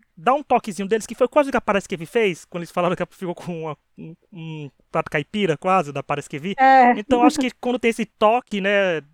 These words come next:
Speaker 1: a, o cozinheiro dá o seu toque, é bom porque vai criando a identidade deles no programa, né? Vão se acostumando, ó, esse prato tem isso, mas tem esse toque, esse toque é a cara de fulano, sabe? Então, isso pode acontecer. Então, foi o que eu achei uma falta, eu senti falta disso.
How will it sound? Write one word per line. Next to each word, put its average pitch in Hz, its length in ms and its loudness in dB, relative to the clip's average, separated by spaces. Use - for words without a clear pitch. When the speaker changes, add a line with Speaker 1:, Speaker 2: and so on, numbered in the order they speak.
Speaker 1:
a, 175 180 0
o 185 320 -6
cozinheiro 180 380 -6
dá 175 80 0
o 170 40 -2
seu - 200 -8
toque, 214 380 0
é 220 120 2
bom 220 240 0
porque 247 300 -4
vai 233 120 -2
criando 233 340 -8
a 247 40 0
identidade 214 460 -4
deles 185 260 -8
no 220 60 -6
programa, 220 540 -2
né? 160 100 -4
Vão 165 80 -10
se - 80 -14
acostumando, 185 460 -6
ó, 160 100 0
esse 139 300 -10
prato 160 340 0
tem 170 220 -10
isso, 180 160 -14
mas 180 100 -8
tem 190 80 -10
esse 202 120 -12
toque, 170 340 -4
esse 165 140 -10
toque - 240 -4
é - 20 2
a - 40 -6
cara 160 260 -2
de 170 60 -12
fulano, 147 520 -4
sabe? 131 320 -4
Então, 170 360 -4
isso 185 160 -10
pode 175 220 -4
acontecer. 175 440 -8
Então, 240 340 2
foi 262 260 0
o 262 60 -6
que - 100 -12
eu 240 100 -2
achei 240 220 -2
uma 240 80 -4
falta, 226 360 -2
eu 190 80 -16
senti 220 240 -10
falta 233 340 0
disso. 214 460 -6